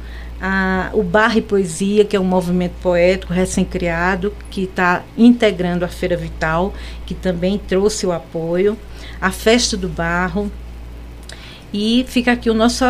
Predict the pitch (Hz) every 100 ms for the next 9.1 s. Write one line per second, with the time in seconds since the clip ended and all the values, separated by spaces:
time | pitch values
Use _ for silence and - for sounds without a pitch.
0 | - 214 214 220 233 285 220 208 220 240
1 | - 214 208 208 202 190 190 180 175 185
2 | 190 190 190 180 190 - - 180 180 185
3 | 185 185 196 190 185 175 175 175 - 180
4 | 156 170 175 190 - - - - 190 208
5 | 226 190 196 208 208 220 190 190 202 208
6 | 190 220 226 214 196 185 196 185 175 180
7 | - 170 170 175 175 - 185 175 170 208
8 | 233 226 - 185 - - 175 170 180 202
9 | 214